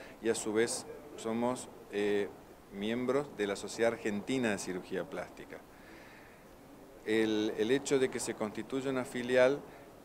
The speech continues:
es darle más protagonismo, ¿no es cierto?, a la, a la especialidad dentro de los especiali-,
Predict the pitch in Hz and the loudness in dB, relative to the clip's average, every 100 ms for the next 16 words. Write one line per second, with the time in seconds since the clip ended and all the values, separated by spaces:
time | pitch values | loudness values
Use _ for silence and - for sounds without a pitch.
0 | - - 117 117 - - - 104 117 120 | -14 -2 0 0 -6 -12 -6 2 4 6
1 | 117 113 107 113 117 117 113 110 107 113 | 6 4 0 -4 -2 -2 4 6 6 4
2 | 139 131 107 98 98 113 107 107 104 101 | 0 -2 -2 -2 -2 -4 0 4 4 2
3 | 98 90 98 - 104 101 101 120 139 - | 0 0 -2 0 2 4 6 6 6 -2
4 | - - 110 120 117 117 104 98 90 98 | -16 -2 0 0 2 2 4 0 -2 -4
5 | - 98 110 | 0 2 0